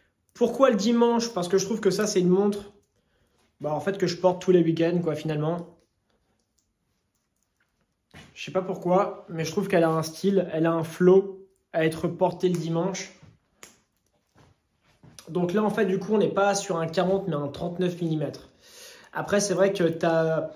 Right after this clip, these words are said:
cette impression d'épaisseur, parce qu'en fait, le boîtier de montre, il, il est pas rond, quoi. Tu vois, il a vraiment une forme assez particulière. Je trouve qu'avec le cadran blanc comme ça,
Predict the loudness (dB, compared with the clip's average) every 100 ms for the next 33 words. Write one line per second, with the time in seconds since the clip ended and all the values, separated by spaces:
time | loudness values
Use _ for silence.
0 | -18 -10 -6 -6 -4 -2 -2 2 2 2
1 | 2 4 6 6 6 4 2 2 2 0
2 | -10 -20 _ _ -6 -6 -2 -2 0 0
3 | 0 2 4 4 4 2 2 0 -2 -10
4 | -20 _ _ _ -14 -12 -8 4 6 6
5 | 2 2 2 2 0 -2 -10 _ _ _
6 | -2 0 0 -2 -6 -14 -12 -4 0 0
7 | 2 2 2 2 2 2 -2 -6 -4 -4
8 | -4 -6 -6 -4 0 2 0 -6 -20 _
9 | _ _ _ _ -18 -2 0 2 6 4
10 | 6 2 2 4 4 4 2 0 2 2
11 | 4 4 2 0 -2 -2 0 0 0 -4